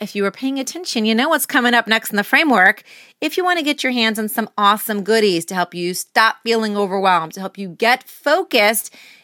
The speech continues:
and to finally stop procrastinating, then come on over to the lifeisorganized dot com forward slash resources.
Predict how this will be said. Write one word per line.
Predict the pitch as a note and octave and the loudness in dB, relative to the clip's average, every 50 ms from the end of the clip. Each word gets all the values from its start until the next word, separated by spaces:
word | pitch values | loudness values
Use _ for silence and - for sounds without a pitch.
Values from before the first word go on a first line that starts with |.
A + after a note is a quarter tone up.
| _ _ - | _ _ -6
and | F4 F#4+ F#4 F4 D#4 D4+ D4+ D4+ D4 D4+ _ _ _ _ _ _ _ _ _ _ _ | -4 -2 0 0 0 0 -2 -4 -6 -8 _ _ _ _ _ _ _ _ _ _ _
to | - - C4+ | -8 -8 -8
finally | A3+ - - - C4+ B3+ B3 C4 B3+ C4 B3+ A#3+ B3 A#3+ A#3 A#3 A#3 A#3+ B3+ _ _ _ _ _ _ _ | -8 -10 -6 0 0 2 2 2 2 2 2 2 2 2 0 0 -2 -4 -6 _ _ _ _ _ _ _
stop | - - - A3 G#3 G3 - - - | -6 -2 2 2 2 2 0 -2 -4
procrastinating, | A3+ G#3+ - - A#3 G#3 A3+ - - F#3+ F#3 F3 E3 E3 D#3+ F3 | -6 -4 -2 0 0 0 0 -2 -4 -4 -2 -2 -2 -2 -4 -4
then | F#3 F#3 F#3+ | -6 -6 -4
come | - A3+ A3+ | -2 0 0
on | B3 A#3+ | 0 0
over | - G#3+ G#3+ G3 F#3 G3 G3 F#3+ | 0 0 -2 0 0 -2 -4 -4
to | - - G3+ F#3 | -6 -6 -6 -4
the | F3 G3 F3+ | -2 -2 -2
lifeisorganized | F3 G3 G#3+ A#3+ A3+ - - A3 A3+ G3+ - D3 G#3 G#3+ G3 G#3+ G3+ G#3 G#3 G#3 - | 0 2 0 0 0 -2 0 0 0 0 -2 -4 -4 -4 -2 -2 0 0 0 0 0
dot | - G3 F#3+ - | 0 0 0 0
com | - - G3+ G3+ G3+ F#3+ | 0 0 0 0 0 0
forward | - G3 G3+ G3+ G3 F#3 | -4 -4 -2 -2 -4 -2
slash | - G3+ G3 G3 G3 - | 0 0 0 0 0 -4
resources. | E3+ F#3+ G#3 G#3 - - G3+ G3 F#3 - G#3 G3+ E3 D#3 - - - | -6 -4 -4 -4 -4 -4 -4 -4 -4 -2 -2 -2 -2 -4 -6 -12 -14